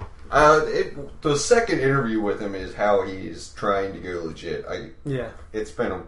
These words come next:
Speaker 1: I couldn't tell you exactly how it was, but
Speaker 2: The
Speaker 1: Well
Speaker 2: scene, though, with his son, like, on his lap as he's making drugs or whatever.
Speaker 1: Yeah.
Speaker 2: That's intense. It reminded me of that Kurt Cobain, uh,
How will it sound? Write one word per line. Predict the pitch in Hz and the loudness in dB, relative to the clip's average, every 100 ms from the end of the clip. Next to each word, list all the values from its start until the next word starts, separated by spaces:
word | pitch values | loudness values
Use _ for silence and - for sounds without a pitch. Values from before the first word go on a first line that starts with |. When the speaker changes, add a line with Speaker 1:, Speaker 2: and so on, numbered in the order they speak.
| - - | -12 -10
Speaker 1:
I | |
couldn't | 98 - - | -8 -8 -8
tell | - | -10
you | 69 | -10
exactly | - 76 80 - - | -12 -8 -8 -10 -14
how | - - | -10 -10
it | - | -8
was, | - - - - | -8 -8 -10 -14
but | - - - - - - - - - - - - - - - - - - - - - | -12 -12 -14 -18 -20 -20 -20 -20 -20 -20 -18 -18 -18 -20 -20 -20 -20 -20 -20 -20 -16
Speaker 2:
The | 156 | -6
Speaker 1:
Well | 160 | -6
Speaker 2:
scene, | 175 165 151 143 | -2 0 2 2
though, | 131 127 123 | 0 0 -2
with | 120 | -8
his | - 127 | -10 -12
son, | - 139 131 | -2 -2 -2
like, | 123 120 | -6 -8
on | 127 | -6
his | 127 117 | -6 -4
lap | 127 127 139 | -4 -4 -8
as | 123 | -10
he's | 127 123 - - - - - - - | -10 -12 -16 -18 -18 -18 -18 -18 -16
making | 147 156 139 135 139 | -8 -2 -2 -2 -4
drugs | 131 131 127 127 131 | -4 -2 -4 -6 -10
or | 131 | -10
whatever. | 127 131 135 139 | -10 -10 -10 -8
Speaker 1:
Yeah. | 135 139 - 151 139 | -4 -4 -2 -2 0
Speaker 2:
That's | 143 139 - | 0 0 -2
intense. | 139 123 123 110 110 - - - - - - - - - - - - - - | -8 -8 -8 -10 -12 -18 -20 -20 -18 -18 -18 -18 -18 -20 -20 -20 -20 -20 -16
It | 180 | -8
reminded | 139 143 139 131 | -4 0 0 0
me | 131 | -6
of | 127 | -4
that | 127 123 | -4 -2
Kurt | 131 127 | -4 -4
Cobain, | 123 131 131 127 127 | -6 -6 -8 -8 -6
uh, | 120 120 | -6 -8